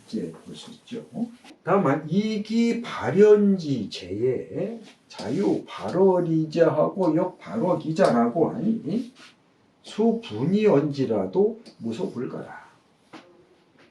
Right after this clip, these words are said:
이기 발현, 이화기가 발현할 즈음에 자 스스로 있다. 발어리, 발어기. 기에서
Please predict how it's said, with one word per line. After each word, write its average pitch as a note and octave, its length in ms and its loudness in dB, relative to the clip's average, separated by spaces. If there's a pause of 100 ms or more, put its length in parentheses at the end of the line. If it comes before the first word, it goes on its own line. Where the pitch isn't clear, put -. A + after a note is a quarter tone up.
(240)
이기 G3 340 2
발현, D#3 440 -2
이화기가 D#3 720 4
발현할 D3+ 540 -2
즈음에 G#2 1120 0 (580)
자 - 260 -6
스스로 G#3+ 460 4
있다. - 480 2 (200)
발어리, A2+ 680 4 (1200)
발어기. - 440 -18 (460)
기에서 C3+ 920 2